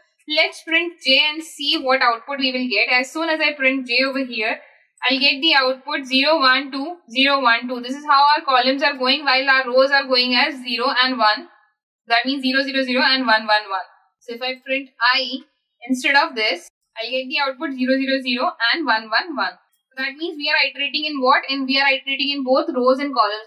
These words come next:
Now rows and columns needs to get converted into columns and rows over here. For that, I'll be writing result.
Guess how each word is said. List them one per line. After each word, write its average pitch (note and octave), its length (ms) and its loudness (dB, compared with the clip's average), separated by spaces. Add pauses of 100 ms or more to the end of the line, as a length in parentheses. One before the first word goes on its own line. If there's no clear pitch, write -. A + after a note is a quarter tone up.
(120)
Now D#4 240 -2
rows D4+ 340 0 (180)
and D#4 100 -6
columns C#4 460 0
needs D4 340 -6
to D#4+ 120 -2
get C4 240 0
converted C4 480 0
into C#4 260 0
columns B3+ 440 2
and D4 180 0
rows A#3 260 -2
over C4 160 2
here. C4+ 380 2
For C#4 180 0
that, A3+ 320 2
I'll B3 160 -4
be B3+ 120 -4
writing A#3 500 -2
result. A#3+ 680 0